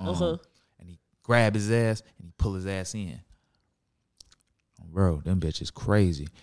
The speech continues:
Speaker 1: I was just talking to my mans Dorian about spiders in general.
Speaker 2: Uh-huh.
Speaker 1: He said he was going to Australia, and I had sent them a video of this fat ass spider with his baby on the tree.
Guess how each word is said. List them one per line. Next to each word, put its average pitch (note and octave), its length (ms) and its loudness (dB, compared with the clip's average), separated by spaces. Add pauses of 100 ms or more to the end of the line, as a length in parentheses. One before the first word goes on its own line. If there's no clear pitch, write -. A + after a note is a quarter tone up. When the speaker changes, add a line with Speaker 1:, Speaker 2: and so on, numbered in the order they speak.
Speaker 1:
I A2+ 100 4
was A#2 100 6
just G#2 100 0
talking G#2+ 220 6
to - 100 4
my G#2 160 8
mans G#2 380 8
Dorian G#2 440 8
about F#2 280 4
spiders G#2+ 520 6
in F2 220 0
general. B2 480 4
Speaker 2:
Uh-huh. D3+ 300 -6
Speaker 1:
He C#3+ 80 0
said G2+ 180 2
he A2 80 8
was G#2 140 6
going G2 240 10
to - 100 0
Australia, F#2+ 640 8
and F2 100 4
I F2+ 60 4
had F#2 240 4
sent G2+ 240 4
them E2 140 0
a - 20 -2
video G2+ 440 6
of E2+ 60 0
this C#2 180 -4
fat G#2+ 300 4
ass G2 280 4
spider G2+ 400 6
with F2 180 6
his E2 140 2
baby F#2+ 340 6
on F2 140 4
the D#2+ 100 2
tree. B2+ 400 6